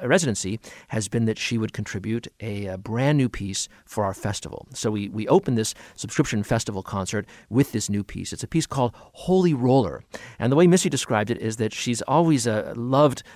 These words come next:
religious and mystical music, but she's not, uh,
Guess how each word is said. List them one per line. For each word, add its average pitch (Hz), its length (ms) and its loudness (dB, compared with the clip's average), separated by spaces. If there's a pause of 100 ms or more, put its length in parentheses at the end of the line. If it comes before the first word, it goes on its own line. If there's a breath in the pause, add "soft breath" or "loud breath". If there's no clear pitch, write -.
religious 120 600 2
and 107 120 0
mystical 131 400 0
music, 101 420 -4 (220 soft breath)
but 165 120 2
she's 180 180 0
not, 202 300 4
uh, 180 340 6